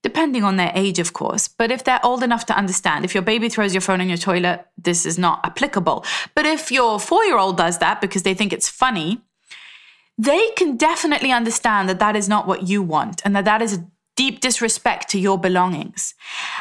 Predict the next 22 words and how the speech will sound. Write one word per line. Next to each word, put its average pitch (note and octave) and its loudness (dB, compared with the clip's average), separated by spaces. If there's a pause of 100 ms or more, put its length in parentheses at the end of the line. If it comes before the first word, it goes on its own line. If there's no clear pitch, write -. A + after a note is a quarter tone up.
(160)
And C4+ -2
so, B3 0
now A#3+ 4
this A3+ -2
isn't G#3 -2
true F#3+ -2
for F3 -2
every F#3 2
four-year-old, D#3+ 0
right? F3+ 0
Depending F#3+ -2
on F3 2
their E3 0
development, E3 -2
et E3 -6
cetera. - -2
But F3 -2 (140)
let's A#3 2
just A3 0
say G3 -2
for, F#3 -2
for A3+ -2